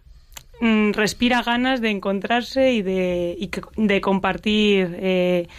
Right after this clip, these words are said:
su vida, de compartir la experiencia que tienen cada día en el, en el mundo laboral, eh, fundamentalmente. Eh, te encuentras un grupo de gente joven, más o menos de tu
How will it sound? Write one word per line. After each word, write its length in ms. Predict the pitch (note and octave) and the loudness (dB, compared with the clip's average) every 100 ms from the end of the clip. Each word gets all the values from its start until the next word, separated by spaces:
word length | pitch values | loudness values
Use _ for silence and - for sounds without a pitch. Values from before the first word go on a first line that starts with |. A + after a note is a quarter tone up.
| - - | -20 -6
su 200 | - F#3+ | 0 2
vida, 280 | A3 A#3 | 4 4
de 100 | A#3+ | 2
compartir 480 | G#3+ F#3+ F#3+ F3+ G3+ | 0 -2 -4 -2 0
la 80 | G3+ | 0
experiencia 560 | G3 G3 F#3+ G3+ G3 G#3 | -2 -2 0 -2 -2 -4
que 100 | F3 | -2
tienen 240 | G3 G3 | 0 0
cada 220 | F#3+ F#3+ | 0 2
día 480 | F#3 G3 G3+ F#3 F#3 | 2 0 0 -2 0
en 160 | F3+ F3 | 0 0
el, 500 | E3+ E3+ E3 E3 D#3+ - - - | -2 -2 -2 -4 -10 -12 -14 -6
en 100 | - | 0
el 80 | F#3 | 2
mundo 260 | F#3+ G3+ G3+ | 4 2 2
laboral, 540 | F3+ E3 E3+ F3 F3+ - _ - | 0 -2 -4 -4 -8 -16 _ -6
eh, 260 | F#3+ F#3 | -2 -2
fundamentalmente. 960 | F3 F3+ F3 F3 F3 F3 F3+ F3 F3 E3 - - - | -2 -4 -2 -2 -2 -2 -2 -4 -8 -10 -14 -16 -8
Eh, 640 | - F#3+ F#3+ F#3 F3+ F3+ - - | -2 2 2 2 0 -2 -6 -10
te 80 | - | -2
encuentras 340 | F#3+ G3+ G#3 G#3 | 0 2 0 0
un 80 | G#3 | 0
grupo 220 | F#3+ G3+ | 0 0
de 80 | F#3+ | 0
gente 840 | G3+ G3 G3 F#3+ F#3+ F#3 F#3 F3+ - | 0 -2 0 2 2 2 0 -2 -8
joven, 500 | - A3 A3+ C4+ C#4+ | -6 -2 0 2 2
más 160 | G#3 | 0
o 60 | G#3 | -2
menos 320 | G3 F#3+ F#3 | 0 0 0
de 100 | F#3 | -2
tu 640 | F3+ F#3 F3+ F3+ F3 F3 | -4 -4 -2 0 0 -2